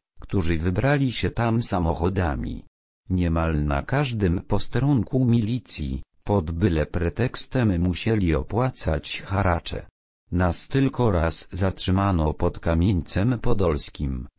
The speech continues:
i nie żądano od nas żadnej daniny. Z głębi serca jesteśmy Bogu wdzięczni za przywilej,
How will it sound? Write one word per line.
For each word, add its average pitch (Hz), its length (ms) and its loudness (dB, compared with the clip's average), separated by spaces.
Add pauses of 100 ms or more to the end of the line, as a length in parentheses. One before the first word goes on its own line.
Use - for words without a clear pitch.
(140)
i 104 260 4
nie 87 240 4
żądano 104 680 0
od 82 240 0
nas 82 360 2
żadnej 123 580 2
daniny. 82 640 -2 (460)
Z 87 160 -2
głębi 87 600 0
serca 123 520 0
jesteśmy 113 680 0
Bogu 82 460 0
wdzięczni 98 720 2
za 80 180 0
przywilej, 80 720 -2